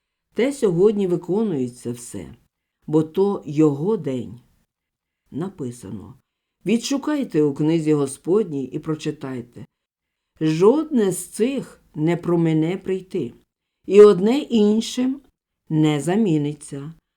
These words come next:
бо самі вуста його повеліли, і сам дух його збере їх. І сам він кинув їм жереб,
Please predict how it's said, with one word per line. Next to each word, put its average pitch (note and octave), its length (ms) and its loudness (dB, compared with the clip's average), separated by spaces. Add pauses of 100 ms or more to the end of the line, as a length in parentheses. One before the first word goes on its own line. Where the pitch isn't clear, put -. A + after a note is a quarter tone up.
(140)
бо E3+ 160 2
самі G3 400 -2
вуста F3 480 -4
його C#3+ 420 -6 (100)
повеліли, C#3 800 -2 (440)
і G3 160 0
сам F#3 480 0
дух C#4 320 0
його C#3 420 -2 (280)
збере D#3 460 0
їх. - 340 -14 (540)
І A3 140 4
сам B3+ 380 2
він A#3+ 400 2
кинув A#3+ 520 0
їм G3 300 0
жереб, F3+ 500 -6